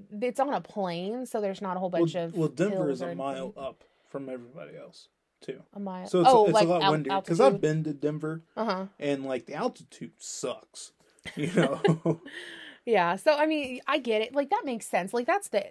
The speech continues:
Speaker 1: that's the answer that they say, and I'm like, "Okay, well,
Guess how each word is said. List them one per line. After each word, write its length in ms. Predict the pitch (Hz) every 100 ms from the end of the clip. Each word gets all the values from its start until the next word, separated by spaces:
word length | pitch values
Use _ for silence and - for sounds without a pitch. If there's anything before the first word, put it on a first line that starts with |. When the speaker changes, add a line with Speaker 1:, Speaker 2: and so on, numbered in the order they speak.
| 247
Speaker 1:
that's 280 | 247 269
the 360 | - 208 190 -
answer 300 | 233 220 220
that 120 | 190
they 120 | 180
say, 400 | 170 - 254 190
and 100 | 190
I'm 60 | 220
like, 240 | 220 214
"Okay, 300 | 240 262 170
well, 260 | 165 196 196